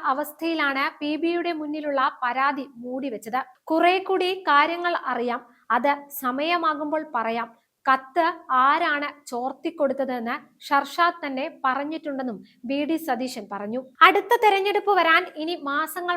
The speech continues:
മാത്രം ബാക്കി നിൽക്കെയാണ് ഇത്തരമൊരു ആരോപണം. ഒരു മൂന്നാം എൽ ഡി എഫ് സർക്കാർ അധികാരത്തിൽ വരുമെന്ന വലിയ പ്രചരണങ്ങൾ നടക്കുന്ന സമയത്താണ് പാർട്ടിക്കുള്ളിലെ പ്രശ്നങ്ങൾ പുറത്തേക്ക് വരുന്നത്. എന്നാൽ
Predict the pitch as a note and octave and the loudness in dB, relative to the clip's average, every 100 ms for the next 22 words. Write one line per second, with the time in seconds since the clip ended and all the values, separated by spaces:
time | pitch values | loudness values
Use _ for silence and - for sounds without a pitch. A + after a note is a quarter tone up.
0 | D4 C#4+ D4+ E4+ D#4+ C4+ C4+ E4+ D#4+ D4+ | -2 -4 -4 -6 -2 -2 -2 -6 -8 -4
1 | D4 C4 B3+ - C#4+ C4+ F4 E4 B3+ A#3 | -4 -2 -2 -4 -12 0 2 2 0 0
2 | G#3+ A3+ A#3 C4 - D4 F4+ E4 E4 F4 | 0 -2 -4 -6 2 4 4 2 0 2
3 | F#4 G4 F#4+ - D4 D4 E4+ F4+ F4 E4 | 2 0 -2 -6 -4 -2 -2 -2 -4 -4
4 | D4+ D#4 D#4+ - C4 B3 C#4+ D#4+ E4 E4 | -2 2 2 2 -4 -4 -2 0 0 -2
5 | E4 D4+ D4 D4 C#4 C#4+ E4 _ C4+ C#4+ | -4 -4 -4 -4 -2 -2 -2 _ 0 0
6 | E4 F#4+ G4 F#4 - D4+ C#4 E4 E4+ F4 | 2 0 0 -4 -4 -4 -2 -4 -4 -4
7 | F4 D#4+ D4+ D4+ D4+ D4 C#4+ D4 D4+ C#4+ | -4 -2 -4 -4 -6 -6 -6 -4 -2 -2
8 | B3 F#3+ _ _ C4 C4+ C#4 - E4+ E4+ | -2 -8 _ _ 4 4 4 -4 -4 -2
9 | D#4+ D4+ D#4+ D#4+ C4+ - E4 D#4 G#3 - | -2 -2 -2 -4 -8 -4 -4 -2 -4 -6
10 | _ C4+ C4 C4+ D#4 D4+ C4 G#3+ G#3 B3 | _ -4 -4 -2 -2 -2 -4 -4 -2 -2
11 | - D4+ D#4+ F4 | -2 0 4 4